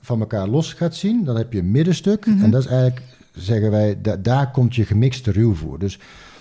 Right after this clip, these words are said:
Speaker 1: nou, en eigenlijk zijn we daar helemaal niet de eerste in. Hè. We zijn wel redelijk uniek wat onze mixen betreft. Daar kom ik
Speaker 2: Mhm.
Speaker 1: zo wel meer op terug. Maar er is, bestaat natuurlijk al jaren en dag luzerne mix, eh, grasmix, eh, en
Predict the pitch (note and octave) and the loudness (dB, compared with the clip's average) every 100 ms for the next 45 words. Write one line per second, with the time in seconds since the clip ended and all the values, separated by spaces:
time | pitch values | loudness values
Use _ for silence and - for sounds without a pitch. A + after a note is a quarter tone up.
0 | - - G#2 - _ - - A2 - - | -12 -4 -4 -4 _ -20 -6 -6 -6 -14
1 | - C#3+ F3+ C#3 A2 A#2+ A#2 G2 F#2+ C3 | -4 0 2 2 0 -2 0 2 2 4
2 | A2+ G2+ G2+ - - - - D#2+ - C3+ | 4 2 0 -2 -16 -20 -12 -12 0 0
3 | C3 - - F2 A2+ G#2 - - D3 A2+ | 0 -4 -6 -2 -2 -4 -10 -4 -2 0
4 | G2 F#2+ F#2+ F#2 E2 - - G2+ G#2 F#2+ | 0 0 0 -2 -4 -14 -8 -2 -2 0
5 | A2 G#2+ A#2+ - - F#2+ G2+ - G2 F2 | 2 2 2 -4 -8 -2 -2 0 -2 0
6 | E2+ F2+ A2 - C#3 C3 E3+ - - D3+ | 0 0 0 -2 -2 -2 -4 -4 -6 0
7 | G3 G2+ F#2 F#2+ G2 F#2+ F2 A#2+ E3+ - | 2 2 0 -4 -4 -4 -4 -2 -2 -4
8 | - - - - - - - B2 B2 B2+ | -18 -20 -20 -20 -20 -8 -2 -2 -2 0
9 | C3+ - C3+ E3 D#3+ B2+ C#3+ C3 C#3+ G3+ | 0 0 -2 0 0 0 0 2 2 2
10 | G#3 D#3 A2 G#2+ G2 B2+ B2 G#2 G#2 G2+ | 0 0 2 2 2 2 4 4 2 4
11 | G#2 G#2 G2+ G#2 - - G#2+ G#2 G#2+ G2+ | 2 4 2 0 -2 -8 -2 2 2 0
12 | C3 B2 G2+ G#2 - G#2+ G#2+ - - G#2+ | 0 0 0 -2 0 0 0 -2 -6 -2
13 | G#2+ F#2+ G#2+ | 0 0 -2